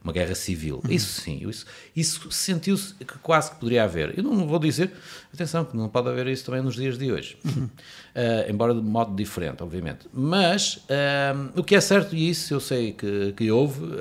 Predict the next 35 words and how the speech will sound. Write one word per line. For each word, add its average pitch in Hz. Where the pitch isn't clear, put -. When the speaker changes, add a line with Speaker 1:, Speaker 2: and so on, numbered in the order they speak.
Speaker 1:
eh, 120
é 131
que -
se -
calhar 139
houve 139
dema-, 139
um-, 107
uma, 95
no 139
exagero 151
de 123
todas 131
essas 123
situações, 127
houve 139
um 139
aproximar 127
perigoso 131
mais, 131
Speaker 2:
Uhum. 117
Speaker 1:
eh, 113
ao 123
lado 123
de 104
Washington, 92
Speaker 2:
Uhum. 98
Speaker 1:
porque 156
Moscovo 156
não 139
ia, 110
eh, 80
pelo 104
menos, 95
eh, 80